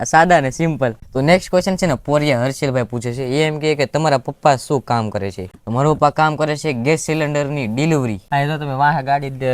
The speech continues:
Speaker 2: જોઈ શકો છો. ગેસના બાટલામાં ડિલિવરી મેન છે. પહેલા હું જ, અમે બાપ દીકરો જ હતા પહેલા. પણ આપણે YouTube-માં ધીમે ધીમે રાગે પડી ગયું છે. તો પછી મેં ફૂલ ટ-, ફૂલ ટાઇમ YouTube કરી નાખ્યું અને પપ્પાને હારે મોટભાઈ જાય છે. તો હા, પપ્પા છે ને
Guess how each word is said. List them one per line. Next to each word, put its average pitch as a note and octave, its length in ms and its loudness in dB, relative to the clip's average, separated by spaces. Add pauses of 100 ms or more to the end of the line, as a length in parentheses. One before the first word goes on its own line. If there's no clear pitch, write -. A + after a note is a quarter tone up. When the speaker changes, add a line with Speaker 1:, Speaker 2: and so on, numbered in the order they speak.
(360)
Speaker 2:
જોઈ C#3+ 180 0
શકો B2+ 320 -6
છો. B2+ 280 -8
ગેસના C3+ 360 -6
બાટલામાં A#2+ 840 -4
ડિલિવરી C3+ 340 -2
મેન G#2+ 180 -10
છે. G#2+ 180 -12
પહેલા E3 260 2
હું F#3+ 220 6
જ, D#3+ 40 6
અમે E3 220 2
બાપ F3+ 200 4
દીકરો D#3 320 -4
જ A#2+ 40 -4
હતા A#2 180 -2
પહેલા. G#2 260 -8 (160)
પણ A#2+ 140 -4
આપણે C3 380 -2
YouTube-માં D3+ 480 -4
ધીમે D3+ 220 -2
ધીમે C#3 420 -4
રાગે D3 220 -2
પડી E3 220 -6
ગયું E3+ 160 -6
છે. E3+ 260 -2 (320)
તો B2+ 80 -8
પછી B2+ 220 -8
મેં C#3+ 320 -2
ફૂલ E3+ 340 -2
ટ-, - 120 -8
ફૂલ F3+ 340 -2
ટાઇમ E3+ 220 0
YouTube F3 280 -4
કરી F3 120 -4
નાખ્યું E3+ 280 -4
અને B2+ 140 -8 (340)
પપ્પાને C3 520 -4
હારે A#2+ 400 -6
મોટભાઈ A#2 460 -4
જાય G#2 200 -6
છે. G2+ 320 -12
તો B2+ 120 -2
હા, B2 320 2
પપ્પા D#3 340 0
છે E3+ 120 -2
ને A#2+ 180 -8